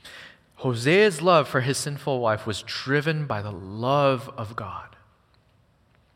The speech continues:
To love the unlovable, to be faithful to the faithless, and to be true to his covenant,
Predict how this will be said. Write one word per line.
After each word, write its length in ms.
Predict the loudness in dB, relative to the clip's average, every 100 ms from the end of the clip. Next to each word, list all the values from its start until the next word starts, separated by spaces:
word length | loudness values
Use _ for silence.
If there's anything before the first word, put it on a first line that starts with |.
| -20 -20 -18 -16 -8
To 160 | -4
love 560 | -2 2 6 6 4 -2
the 100 | -2
unlovable, 640 | 2 2 2 -2 -6 -10 -20 -20 _ _ -18 -8 0
to 100 | 2
be 140 | 2
faithful 640 | -2 4 4 4 -2 -2
to 160 | 0 0
the 80 | 0
faithless, 880 | 0 -2 -2 -8 -10 -12 -14 -16 -20 _ _ _ _ _ _ _ -20 -10
and 120 | -6 -4
to 80 |
be 120 | -2 -2
true 460 | -4 -4 -2 -2
to 120 | -6
his 240 | -6 -6 -6
covenant, 420 | -6 -6 -6